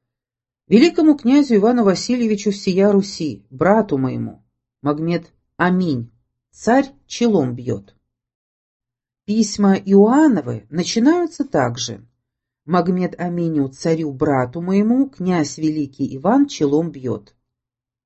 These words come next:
Но, несмотря на равенство в формах, письма Иоанновы к Магмед Аминю заключают в себе приказания. Так, например, муромские наместники поймали однажды казанского татарина,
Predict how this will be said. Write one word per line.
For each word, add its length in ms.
Но, 220
несмотря 800
на 160
равенство 540
в 60
формах, 600
письма 380
Иоанновы 760
к 120
Магмед 600
Аминю 600
заключают 600
в 40
себе 300
приказания. 800
Так, 160
например, 540
муромские 600
наместники 760
поймали 460
однажды 440
казанского 580
татарина, 720